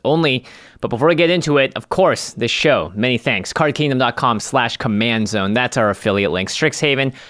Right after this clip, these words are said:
five different colleges, so many different ways to express yourself as a Magic player. So you're gonna wanna pick up those cards. You're gonna do it anyway. Head on over to card kingdom dot com slash command zone. Type that little link in there,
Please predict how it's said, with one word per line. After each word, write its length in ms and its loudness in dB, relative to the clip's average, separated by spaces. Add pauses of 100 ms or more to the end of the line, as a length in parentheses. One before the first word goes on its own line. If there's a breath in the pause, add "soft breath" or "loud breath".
five 280 -2
different 260 -2
colleges, 440 2
so 160 0
many 140 2
different 240 -2
ways 140 0
to 100 -2
express 560 -2
yourself 560 2 (280 loud breath)
as 160 0
a 40 -2
Magic 320 -2
player. 340 -2 (220 loud breath)
So 140 -2
you're 80 2
gonna 80 0
wanna 120 -2
pick 200 -4
up 80 -6
those 180 0
cards. 320 -2
You're 60 0
gonna 120 2
do 140 4
it 140 4
anyway. 380 2 (100)
Head 160 -2
on 80 0
over 100 -2
to 80 0
card 300 -2
kingdom 240 -2
dot 140 -2
com 200 -2
slash 280 -4
command 280 -2
zone. 160 0
Type 240 -2
that 220 0
little 260 2
link 260 0
in 260 2
there, 340 2